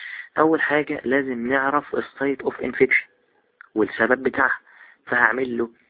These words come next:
شيست اكس راي، سي بي سي، يورين اناليسيس.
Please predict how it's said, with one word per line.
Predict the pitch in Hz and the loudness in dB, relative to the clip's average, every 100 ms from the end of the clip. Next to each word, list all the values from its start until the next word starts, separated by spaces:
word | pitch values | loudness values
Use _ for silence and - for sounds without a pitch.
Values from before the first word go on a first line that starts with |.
| - _ | -20 _
شيست | - 135 131 | 0 2 2
اكس | - - - | 0 -8 -4
راي، | 104 113 123 _ _ - - | 0 0 -2 _ _ -6 0
سي | 120 | 0
بي | 107 - | 0 -4
سي، | 117 117 _ _ _ _ _ | -6 -6 _ _ _ _ _
يورين | 120 123 127 127 - | 2 4 4 0 -2
اناليسيس. | 131 143 135 - | 2 2 0 -12